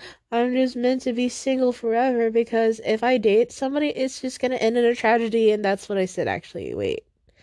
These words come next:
that came out nice, 'cause, uh, let's just go with that. <laughs> Like, uh, it's just, yeah, it's just gonna be tragic, 'cause, like, I will just be obsessed with them and not look at the red flags. Rose-colored lenses fit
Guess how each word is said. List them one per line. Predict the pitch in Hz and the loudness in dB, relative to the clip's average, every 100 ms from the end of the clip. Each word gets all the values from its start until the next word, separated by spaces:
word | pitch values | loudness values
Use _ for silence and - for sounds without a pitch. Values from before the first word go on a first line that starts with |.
| - - _ | -20 -20 _
that | - 170 | -12 -8
came | 180 | -6
out | - - | -6 -8
nice, | - - - | -12 -12 -14
'cause, | - - - | -10 -10 -8
uh, | - - _ _ _ _ - - - | -10 -14 _ _ _ _ -20 -20 0
let's | 226 240 | 2 4
just | 247 | 4
go | 175 | 2
with | 85 | 2
that. | 104 247 | 4 2
<laughs> | - - _ _ _ - - - | 2 -8 _ _ _ -20 -20 -10
Like, | 240 233 208 | -4 -2 0
uh, | 247 - - | -2 -4 -16
it's | 370 - - | -16 -12 -10
just, | 262 - - _ _ _ _ _ - | -12 -12 -20 _ _ _ _ _ 2
yeah, | 254 220 | 4 4
it's | - | 2
just | 339 | -2
gonna | - 403 | 2 2
be | |
tragic, | - 302 359 403 392 320 196 | 4 4 6 6 6 6 2
'cause, | - 302 302 | 2 2 2
like, | 320 302 - | 2 4 2
I | 214 233 | 2 2
will | 285 320 | 4 2
just | 330 311 - | 0 -4 -4
be | 269 262 262 269 | -4 -2 0 -2
obsessed | - 220 - 214 214 | -2 -6 -4 -4 -4
with | 226 | -2
them | 233 240 | -2 -2
and | 202 196 | -2 0
not | 180 185 202 | 0 0 2
look | 254 254 | 2 4
at | 294 285 | 2 2
the | 311 | 0
red | 294 240 240 | 2 0 0
flags. | - 190 180 185 190 196 - - - - - - | -2 0 2 2 0 -4 -10 -20 -20 -20 -16 0
Rose-colored | 170 233 269 - 302 302 294 226 | 6 6 4 4 4 6 2 2
lenses | 226 269 285 269 262 262 247 254 - | 2 2 0 2 2 2 0 -4 -12
fit | - - 214 240 - | -18 -2 2 2 -2